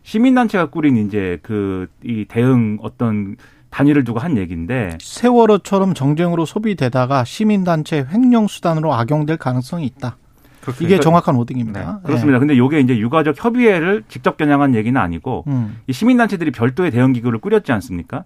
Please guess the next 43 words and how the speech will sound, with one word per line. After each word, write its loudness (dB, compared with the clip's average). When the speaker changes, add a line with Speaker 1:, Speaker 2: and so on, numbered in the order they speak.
Speaker 1:
이제 -8
그걸 2
겨냥한 2
말이긴 0
한데, -6
근데 0
이런 4
겁니다. -2
그러니까 4
일부 6
이 2
최근에 2
이제 2
보수 0
언론의 2
보도나 0
이런 0
걸 -4
통해서 -6
최근에 2
세월호 4
참사와 0
관련된 0
어떤 0
사업을 -2
진행한 0
시민단체 -4
일부가 -4
그 4
예산 2
지원이나 4
이런 2
걸 0
받아서 -6
자기들 -2
입맛에 2
맞는 2
사업을 -2
했다, -4
이런 0
보도가 -2
일부 0
있었어요. -4